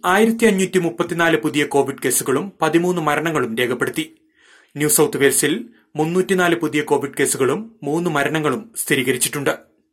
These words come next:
ഇനി പ്രധാന നഗരങ്ങളിലെ നാളത്തെ കാലാവസ്ഥ കൂടി നോക്കാം. സിഡ്നിയിൽ തെളിഞ്ഞ കാലാവസ്ഥ, പ്രതീക്ഷിക്കുന്ന കൂടിയ താപനില ഇരുപത്തിനാല് ഡിഗ്രി. മെൽബൺ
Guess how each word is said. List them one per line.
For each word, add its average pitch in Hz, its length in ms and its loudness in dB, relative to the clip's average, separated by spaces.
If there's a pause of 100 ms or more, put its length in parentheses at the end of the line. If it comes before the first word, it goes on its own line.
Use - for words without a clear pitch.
(600)
ഇനി 131 240 0
പ്രധാന 135 400 0
നഗരങ്ങളിലെ 127 760 -2
നാളത്തെ 127 440 -2
കാലാവസ്ഥ 127 400 0
കൂടി 123 180 0
നോക്കാം. 123 360 0 (600)
സിഡ്നിയിൽ 147 480 0
തെളിഞ്ഞ 139 280 0
കാലാവസ്ഥ, 123 460 0
പ്രതീക്ഷിക്കുന്ന 143 720 -4
കൂടിയ 131 260 -4
താപനില 123 580 -2
ഇരുപത്തിനാല് 127 540 -2
ഡിഗ്രി. 131 400 -4 (720)
മെൽബൺ 135 440 -2